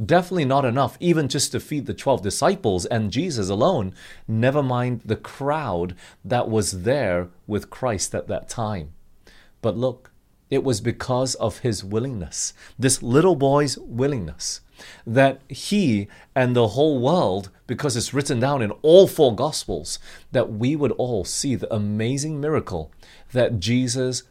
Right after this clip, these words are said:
was about to do. Yet, even though the disciples, they're, they're willing to bring this boy, they're still doubtful. They say, "What? What is this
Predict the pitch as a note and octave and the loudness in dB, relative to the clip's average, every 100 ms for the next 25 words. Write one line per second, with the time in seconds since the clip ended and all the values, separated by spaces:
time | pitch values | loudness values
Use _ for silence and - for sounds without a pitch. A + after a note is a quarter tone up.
0 | _ - F#2+ F#2+ D#2+ G2+ G#2 - - - | _ -6 -4 -2 0 -2 -2 -8 -12 -16
1 | - - - G#2 F2+ E2+ D2 - _ - | -20 -20 -12 -8 -6 -6 -8 -18 _ -20
2 | - - - - - C3+ G3 - - - | -20 -20 -20 -20 -2 4 4 2 -14 -18
3 | - _ - _ _ - - G#3 F#3 D3+ | -20 _ -20 _ _ -14 -6 -2 2 6
4 | F3 C3+ A#2+ A2+ C3 - F3+ D#3+ F3 C#3+ | 6 6 4 2 0 2 2 2 2 2
5 | C3+ C#3 B2+ D#3+ F3+ D3 B2+ E3 D#3+ G#2 | 4 4 4 4 4 2 0 0 0 2
6 | C#3 F3 G#3 G#3 - - D#3+ - A3 D#3+ | 4 6 6 0 -8 -4 -2 2 4 4
7 | C#3+ G#3 - C3 F#2 - - D#3 - F#3 | 2 0 -2 0 -2 -4 0 2 4 4
8 | D#3+ F#3+ - - - - - - A#2+ A#2+ | 2 0 -4 -10 -12 -14 -16 -12 -4 2
9 | F3+ - - - - - C#3 A2 C#3+ F#3 | 4 4 -2 -10 -10 -2 0 0 0 0
10 | - - | 0 -2